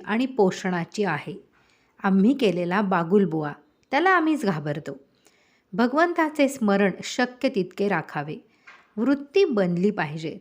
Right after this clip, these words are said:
तरच परमार्थ मुरतो. परमार्थाचा रोकडा साक्षात्कार आहे, त्याशिवाय जीवनाचे सत्य कळणार नाही. मी त्याचाच आहे, बाकी सर्वाचा साक्षात्कार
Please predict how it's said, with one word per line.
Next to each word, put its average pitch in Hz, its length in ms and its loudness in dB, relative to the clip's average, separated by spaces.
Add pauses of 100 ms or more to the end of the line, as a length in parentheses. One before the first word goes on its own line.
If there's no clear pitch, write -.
(100)
तरच 226 360 0
परमार्थ 151 580 -4
मुरतो. 165 520 -4 (840)
परमार्थाचा 330 760 4
रोकडा 214 420 2
साक्षात्कार 180 640 -4
आहे, 147 220 -8 (680)
त्याशिवाय 202 680 0 (180)
जीवनाचे 294 560 0
सत्य 190 380 -2
कळणार 156 540 -4
नाही. 139 340 -8 (520)
मी 311 240 -2
त्याचाच 240 560 -2
आहे, 143 320 -4 (520)
बाकी 220 420 0
सर्वाचा 202 600 0
साक्षात्कार 175 840 -6